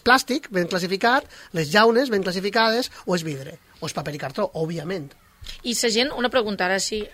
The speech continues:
Speaker 2: eh, quan vosaltres estàu recollint, la gent recicla bé?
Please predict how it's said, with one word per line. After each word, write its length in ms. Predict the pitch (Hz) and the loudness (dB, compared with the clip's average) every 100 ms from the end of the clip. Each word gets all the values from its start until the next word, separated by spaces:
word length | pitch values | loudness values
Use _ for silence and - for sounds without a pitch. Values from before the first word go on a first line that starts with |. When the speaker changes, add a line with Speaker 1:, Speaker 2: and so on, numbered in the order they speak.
| 339 | -2
Speaker 2:
eh, 160 | 220 220 | -2 0
quan 200 | 220 220 | -2 2
vosaltres 320 | 233 277 277 | 0 0 -6
estàu 340 | 262 - 233 | -4 0 0
recollint, 440 | 226 226 233 254 370 - - - | 0 -2 0 0 -2 -8 -14 0
la 100 | 233 | 2
gent 180 | 220 285 | 4 2
recicla 400 | 302 - 240 214 | 0 -2 0 0
bé? 160 | 190 | 0